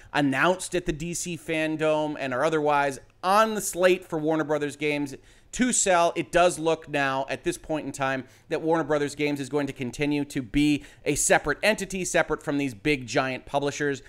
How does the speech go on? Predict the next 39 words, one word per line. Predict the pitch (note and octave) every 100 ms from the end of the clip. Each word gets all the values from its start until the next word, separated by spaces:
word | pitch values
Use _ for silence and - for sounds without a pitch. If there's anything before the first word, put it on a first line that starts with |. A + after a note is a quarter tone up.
| - - - C3+
But | C3
don't | E3 A3
be | A#3
surprised | A#3+ A3 G3 G#3+ D#3+ C3+
if | C#3+
the | D3
pandemic | D3+ C#3 C3+ C3
continues, | - B2+ D3 D3+ D#3 D3
if | B2+
A | C3+
T | C3 C3+
and | B2
T | C3+
winds | C3 B2+ C3
up | B2+ B2
in | B2+ A#2+
a |
worse | G#2+ C#3 C3 -
spot, | - - C#3+ C#3 - - - -
that | C3+ - C3+
they | C#3 E3
start | E3 - D#3+ D#3 D3+
evaluating | C3 C3 C3+ C#3+ C3+ C3+ C3+
sales | B2 - B2+ B2+ B2+ A#2+
of | B2 G#2
these | B2 B2+
kinds | - B2 B2+ B2
of | G#2+
assets | - A2+ A2+ A#2 A2 -
again. | A2+ F2+ A2+ A2 E2 - _ _
Yes, | - C3+ C3+ -
video | A#2+ C#3+ D#3+
games | D3+ D3
are | C3+
popular | - C3+ - B2+
now | B2 A#2+
during | A#2+ A#2+
the | A#2
pandemic. | B2+ A2+ A2+ A#2+ G#2+